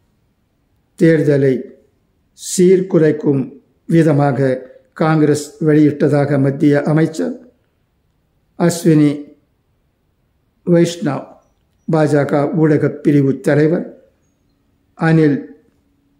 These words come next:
பலூனி ஆகியோர் தேர்தல் ஆணையத்தில் திங்கட்கிழமை புகார் அளித்தனர். இதனிடையே, அமித்ஷாவின் போலி வீடியோ தொடர்பாக அஸ்ஸாமில் ஒருவர் கைது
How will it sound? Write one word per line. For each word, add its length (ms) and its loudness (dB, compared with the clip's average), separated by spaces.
பலூனி 520 2
ஆகியோர் 540 0
தேர்தல் 440 0
ஆணையத்தில் 720 0
திங்கட்கிழமை 800 0
புகார் 520 -4
அளித்தனர். 560 -2
இதனிடையே, 580 4
அமித்ஷாவின் 800 0
போலி 360 2
வீடியோ 420 4
தொடர்பாக 540 0
அஸ்ஸாமில் 640 0
ஒருவர் 420 2
கைது 300 0